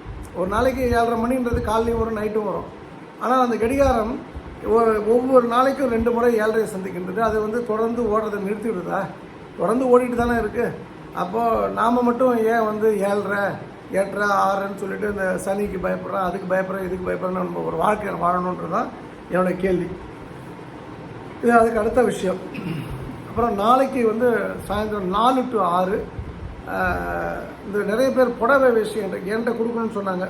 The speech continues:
குறிப்பாக கண்ணன் சார் அணைக்கட்டு, அப்புறம் சென்னையிலேருந்து கொளஞ்சி சார், அப்புறம்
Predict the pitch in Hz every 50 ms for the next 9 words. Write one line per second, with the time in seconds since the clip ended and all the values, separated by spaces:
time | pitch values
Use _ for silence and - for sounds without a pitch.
0 | 185 180 196 202 190 202 208 196 190 202 196 - 185 196 208 202 202 - 196 185
1 | 180 175 175 180 185 180 185 175 - 175 180 175 165 160 - - - - - -
2 | - - - 175 180 196 202 196 180 185 202 196 208 214 202 190 190 190 190 185
3 | - 185 180 185 185 185 180 180 180 180 170 170 170 170 170 - - - - -
4 | - - - - - - - - 196 190 185 180 175